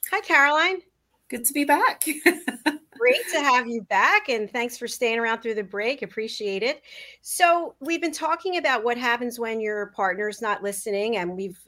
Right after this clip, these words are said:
Speaker 1: I think, shared some relatable scenarios of things that have happened to us.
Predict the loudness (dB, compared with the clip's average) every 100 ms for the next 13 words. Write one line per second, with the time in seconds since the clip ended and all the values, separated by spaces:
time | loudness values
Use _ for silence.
0 | -12 -6 -4 -4 -6 -4 0 0 -4 -4
1 | -4 -6 -10 -20 -20 _ _ -16 0 0
2 | 4 6 6 4 2 2 2 0 -4 -4
3 | 0 2 4 4 2 0 -2 -4 -2 -2
4 | -2 -4 -6 -6 -4 -4 -4 -6 -6 -8
5 | -6 0 2 2 0 -2 -8